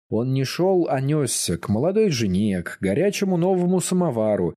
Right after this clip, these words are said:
и был вообще рад самому себе. «Да вот про несчастье, про нонешнее, про кабачика». «Так что ж?» Он дёрнул спичкой о рукав и едва ли слышал, что ему говорят.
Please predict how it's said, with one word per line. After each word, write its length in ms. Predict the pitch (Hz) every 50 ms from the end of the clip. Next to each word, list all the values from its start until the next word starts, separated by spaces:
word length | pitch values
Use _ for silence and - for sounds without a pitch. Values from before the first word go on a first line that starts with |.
| _ -
и 100 | - 185
был 240 | 185 220 269 254 208
вообще 580 | 190 233 220 214 208 - - - - 101 82 80
рад 340 | 104 143 208 277 269 -
самому 480 | - - - 98 90 87 85 95 127 135
себе. 500 | - - - 85 78 85 80 78 73 - _ _ _ _ _ _ -
«Да 160 | 98 104 185
вот 220 | 240 247 208 - -
про 140 | 180 185 175
несчастье, 600 | 180 170 151 - - 185 233 247 226 - - 196
про 240 | 156 175 170 170 170
нонешнее, 760 | 170 170 165 143 117 104 - - - 185 180 - 147 135 117 - _
про 160 | 139 127 120
кабачика». 920 | - - 107 104 117 151 226 - - - - 135 117 - 101 85 76 - _ _ _ _ _ _ _ _ _ -
«Так 160 | 185 - -
что 320 | - - - 160 208 294
ж?» 200 | 294 - - - _ _ _ _ _ _ _ _ _
Он 220 | - 180 208 185 151
дёрнул 360 | 143 143 139 131 120 107 101
спичкой 440 | - - - 113 - - - 95 95
о 20 | 110
рукав 380 | 147 151 - 220 202 - -
и 40 | 196
едва 340 | 185 151 113 120 170 247 240
ли 100 | 165 110
слышал, 400 | - - 110 104 98 - - 92
что 200 | - - - 95
ему 200 | 90 87 87 85
говорят. 460 | 85 87 87 87 85 87 78 - -